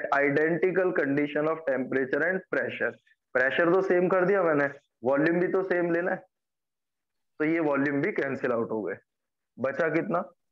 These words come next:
एम वन mass of gas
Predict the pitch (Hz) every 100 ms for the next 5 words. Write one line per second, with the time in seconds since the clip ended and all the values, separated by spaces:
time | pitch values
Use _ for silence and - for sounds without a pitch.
0 | _ _ _ _ _ - 123 131 131 170
1 | 214 - _ 117 127 131 139 170 151 143
2 | 151